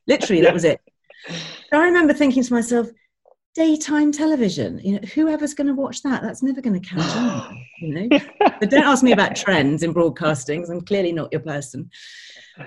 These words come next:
Speaker 1: Um, and I remember I had to go to Liverpool 'cause it used to come from the Granada Albert Dock.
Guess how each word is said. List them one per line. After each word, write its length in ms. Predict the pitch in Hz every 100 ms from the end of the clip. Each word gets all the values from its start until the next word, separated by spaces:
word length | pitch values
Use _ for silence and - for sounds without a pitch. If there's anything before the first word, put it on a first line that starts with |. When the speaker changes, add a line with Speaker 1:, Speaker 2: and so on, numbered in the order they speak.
| -
Speaker 1:
Um, 460 | 214 233 240 233 - _
and 240 | 233 240 240
I 140 | 247
remember 680 | 254 277 302 233 214 196 - -
I 60 | 196
had 160 | 247
to 60 | 262
go 100 | 269
to 100 | 226
Liverpool 420 | 233 196 - 104
'cause 140 | 147
it 60 | -
used 140 | 175 -
to 40 |
come 160 | 180 156
from 240 | 160 151
the 120 | 151
Granada 640 | 147 165 151 143 139 131 -
Albert 300 | 143 127 -
Dock. 280 | 135 85